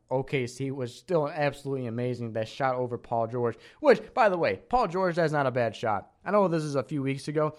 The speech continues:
That's not a bad shot. It's Damian Lillard. Damian Lillard is, like, six for twelve, or not, excuse me, eight for twelve, shooting from thirty feet away in the playoffs.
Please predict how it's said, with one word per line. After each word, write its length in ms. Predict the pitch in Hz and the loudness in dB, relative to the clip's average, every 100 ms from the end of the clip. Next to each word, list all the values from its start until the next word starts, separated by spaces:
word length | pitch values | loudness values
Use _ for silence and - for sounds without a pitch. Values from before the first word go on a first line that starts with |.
| - - | -16 -8
That's 180 | 339 285 | -2 0
not 180 | 233 160 | 2 2
a 40 | |
bad 240 | 131 127 120 | 4 2 2
shot. 180 | 107 | -2
It's 100 | 175 | -4
Damian 360 | 175 254 240 214 | -2 0 0 0
Lillard. 220 | 156 113 | -2 0
Damian 280 | 190 247 226 | -2 0 0
Lillard 260 | 220 214 196 | 0 0 0
is, 180 | 160 | -6
like, 320 | 139 139 135 120 | -4 -2 -2 -4
six 480 | - - 226 233 | -18 -2 -2 -2
for 160 | - 170 | -6 -8
twelve, 400 | - - 151 175 | -4 -4 -2 -2
or 140 | 135 135 | -2 -2
not, 140 | 160 | -4
excuse 200 | - 208 | -6 -8
me, 120 | 131 - | -8 -8
eight 200 | 226 254 | -6 -6
for 160 | - 147 | -4 -8
twelve, 600 | - - 165 220 160 - - - | -6 -8 0 2 2 -2 -20 -16
shooting 280 | - 208 202 | -4 -2 -2
from 200 | 165 123 _ - | -4 -8 _ -6
thirty 300 | 277 254 196 | -2 -2 -4
feet 240 | - 202 | -6 -4
away 420 | 160 151 185 151 - _ | -4 -2 -2 -2 -8 _
in 160 | 202 196 | -4 -2
the 80 | 156 | -2
playoffs. 500 | - 180 170 117 | -4 0 2 0